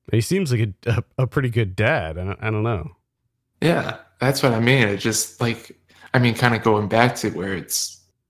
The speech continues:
Speaker 2: he, he does seem extremely childish. You know, like, he overreacts big time to things where it's like, your dad is not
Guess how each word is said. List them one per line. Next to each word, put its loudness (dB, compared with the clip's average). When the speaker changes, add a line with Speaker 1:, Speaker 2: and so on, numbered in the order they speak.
Speaker 2:
he, -2
he -6
does -2
seem -4
extremely -6
childish. -6
You 4
know, -4
like, -4
he -6
overreacts -4
big -6
time -10
to -2
things -6
where -4
it's -6
like, -4
your -8
dad -4
is -6
not -4